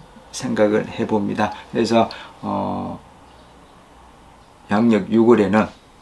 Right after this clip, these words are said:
원하시는 거 성취할 수 있고 다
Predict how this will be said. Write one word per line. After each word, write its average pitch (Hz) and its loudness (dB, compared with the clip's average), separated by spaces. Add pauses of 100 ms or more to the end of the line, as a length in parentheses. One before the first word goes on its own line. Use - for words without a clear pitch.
(160)
원하시는 101 0
거 85 -6
성취할 117 -2
수 - -4
있고 98 2 (260)
다 - -4